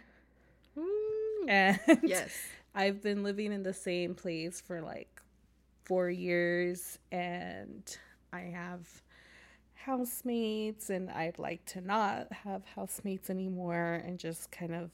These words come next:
Speaker 2: live with my boyfriend and kind of start this whole new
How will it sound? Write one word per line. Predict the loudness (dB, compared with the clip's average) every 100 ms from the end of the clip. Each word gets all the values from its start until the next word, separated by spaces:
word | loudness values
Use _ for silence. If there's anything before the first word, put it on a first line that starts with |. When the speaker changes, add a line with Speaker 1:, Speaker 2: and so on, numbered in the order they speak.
| -16 -20 -20 _ _ -20 _ _ -20 -20 -20 -20 -20 -10
Speaker 2:
live | -2 2 4 2 -2 -6
with | -4 -4 -8 -8
my | -8 -4
boyfriend | -2 -2 0 0 -2
and | -4
kind | -8
of | -8
start | -8 -4 -4 -4
this | -6 -6
whole | -4 -4 -2
new | -4 -6 -6 -6 -8